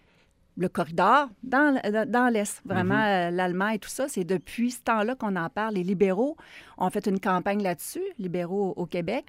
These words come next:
Speaker 1: puis après ça, ben, évidemment, la caq qui sont arrivés avec ce projet-là.
Speaker 2: Ouais.
Speaker 1: Donc, il me semble qu'on est un joueur incontournable.
Speaker 2: En effet. On fait un comparatif, exemple, avec un autre gros projet que j'ai couvert à Lévis,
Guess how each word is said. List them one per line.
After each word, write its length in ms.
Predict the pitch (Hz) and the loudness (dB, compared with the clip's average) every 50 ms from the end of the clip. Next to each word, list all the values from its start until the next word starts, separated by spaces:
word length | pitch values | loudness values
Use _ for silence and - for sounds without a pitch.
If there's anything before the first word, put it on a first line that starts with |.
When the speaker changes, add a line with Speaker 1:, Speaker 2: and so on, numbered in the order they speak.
| _ | _
Speaker 1:
puis 120 | _ 214 185 | _ -8 -8
après 280 | 170 - - - 156 | -8 -10 -10 -12 -12
ça, 220 | 156 - - 196 202 | -10 -10 -10 -10 -8
ben, 120 | 170 165 170 | -8 -8 -8
évidemment, 320 | 170 151 156 160 156 165 180 | -8 -8 -8 -8 -8 -6 -6
la 140 | 185 175 151 | -6 -8 -8
caq 220 | - 208 208 - | -8 -10 -10 -10
qui 100 | - - | -10 -10
sont 180 | - 185 170 180 | -8 -8 -6 -6
arrivés 320 | 165 160 160 151 190 202 | -6 -6 -6 -6 -4 -6
avec 160 | 190 170 170 | -6 -6 -6
ce 100 | - 175 | -8 -10
projet-là. 500 | 156 - - 165 160 156 165 160 214 262 | -10 -8 -8 -8 -6 -4 -4 -2 -2 -2
Speaker 2:
Ouais. 40 | - - - - - - - - - _ - | -4 -6 -12 -20 -20 -20 -20 -20 -20 _ 2
Speaker 1:
Donc, 400 | 175 185 190 220 247 233 - - - | 4 6 6 8 6 4 2 0 -2
il 60 | 180 | -4
me 40 | 196 | -2
semble 440 | 143 - - 180 202 254 277 247 - | -2 -4 -6 -2 -2 0 0 0 0
qu'on 180 | - 180 175 175 | -2 -4 -2 -2
est 160 | 175 - 190 | -2 -2 -2
un 140 | 175 165 160 | -2 -2 0
joueur 220 | 165 180 190 196 | 0 -2 0 0
incontournable. 720 | 180 165 147 - 170 160 - 147 160 170 190 196 196 - 156 147 - _ - | -2 -2 -2 -4 -4 -6 -4 -6 -4 -4 -4 -4 -6 -6 -10 -12 -14 _ -2
Speaker 2:
En 140 | 107 113 120 | 2 4 4
effet. 280 | 123 110 - - 143 139 127 | 4 4 4 4 4 4 4
On 100 | 139 143 | 2 2
fait 140 | 131 - 247 | 4 4 4
un 80 | 269 247 | 4 4
comparatif, 640 | - 160 131 - 147 131 131 120 - - 185 - | 4 4 6 6 6 6 6 4 4 0 2 2
exemple, 300 | 151 117 104 147 156 147 | 0 2 4 2 4 4
avec 200 | 135 120 123 - | 4 2 4 4
un 140 | 131 123 127 | 4 6 8
autre 160 | 135 151 139 | 6 4 4
gros 180 | 113 110 127 135 | 4 4 4 4
projet 320 | - 117 123 117 107 139 143 | 4 4 2 4 4 2 0
que 60 | 123 | 0
j'ai 100 | 123 113 | -2 -2
couvert 240 | - - 117 135 151 151 | -2 2 4 4 4 4
à 80 | 139 123 | 4 2
Lévis, 480 | 113 113 107 104 101 117 143 175 180 | 2 0 -2 -2 -2 -4 -6 -6 -6